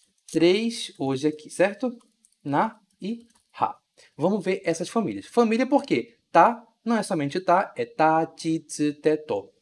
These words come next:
Na vai ser na, ni, nu, ne, no. A gente vai vendo tudo isso aqui bem calmamente e com bastante cuidado,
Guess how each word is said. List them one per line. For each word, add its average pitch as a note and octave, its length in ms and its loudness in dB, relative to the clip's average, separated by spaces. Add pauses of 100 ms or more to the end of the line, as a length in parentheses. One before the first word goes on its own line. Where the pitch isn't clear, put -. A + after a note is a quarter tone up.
(160)
Na E3 260 2
vai F#3 120 -6
ser A#2+ 160 -8
na, D3 360 0
ni, C#3+ 260 0
nu, C#3+ 280 0
ne, C#3+ 160 -2
no. C3 220 -2 (240)
A D3 100 -4
gente E3 160 -8
vai F3+ 140 4
vendo D3 320 -2 (280)
tudo F3+ 280 -2
isso E3+ 200 -2
aqui C#3+ 400 -6 (380)
bem F3+ 320 0
calmamente D3 920 -4
e D3 80 -4
com G#3+ 140 -6
bastante D#3 300 -8
cuidado, - 300 -8